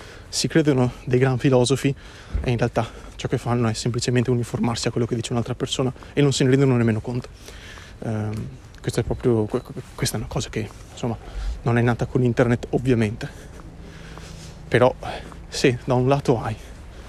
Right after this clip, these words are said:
quella che dovrebbe essere la stampa, che si chiama stampa senza essere stampa, ma che forse è stampa,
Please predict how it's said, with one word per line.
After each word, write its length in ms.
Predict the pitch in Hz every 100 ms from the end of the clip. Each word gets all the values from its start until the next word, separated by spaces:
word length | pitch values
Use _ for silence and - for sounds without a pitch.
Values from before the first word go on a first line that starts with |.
| -
quella 200 | - 165
che 100 | 151
dovrebbe 300 | 131 147 131
essere 280 | 143 - 135
la 100 | 131
stampa, 360 | - 135 151
che 100 | 156
si 140 | - -
chiama 220 | 143 131
stampa 360 | - 135 139 147
senza 280 | 139 127
essere 260 | 127 - 120
stampa, 380 | - 147 156 156
ma 120 | 120
che 120 | -
forse 340 | - 151 - 123
è 40 |
stampa, 460 | - - 117 110